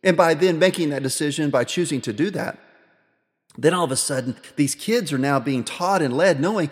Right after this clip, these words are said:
that this is right and this is wrong, and thus they are able to be guided and led in the way that they ought to be. The third thing I think about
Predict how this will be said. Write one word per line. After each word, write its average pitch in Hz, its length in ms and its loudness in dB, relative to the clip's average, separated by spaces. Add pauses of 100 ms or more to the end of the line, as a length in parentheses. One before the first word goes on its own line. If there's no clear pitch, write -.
(200)
that 139 140 0
this 196 200 2
is 156 140 -8
right 156 280 0
and 123 120 -6
this 156 180 -6
is 123 160 -8
wrong, 151 420 0 (380)
and 147 280 2
thus 170 260 4
they 156 200 0
are 151 80 4
able 151 320 0
to - 220 -12
be 127 240 -4
guided 143 640 0
and 117 220 -2
led 139 440 4
in 127 120 0
the 120 100 -4
way 113 220 -2
that 107 140 -8
they 110 60 -6
ought 104 180 -10
to - 80 -16
be. 151 200 -2
The - 80 -10
third 196 300 0
thing 113 160 -2
I 107 60 -6
think 113 200 -6
about 107 320 -6